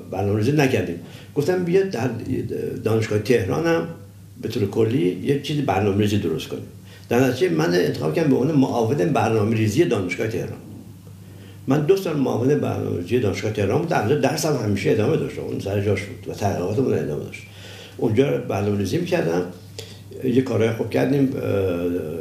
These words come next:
برای برنامه‌ریزی دانشگاه تهران. اون موقع نهاوندی رئیس دانشگاه بود. و بعد،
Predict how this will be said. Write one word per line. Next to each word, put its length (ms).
برای 220
برنامه‌ریزی 460
دانشگاه 300
تهران. 380
اون 120
موقع 200
نهاوندی 460
رئیس 320
دانشگاه 380
بود. 240
و 160
بعد، 500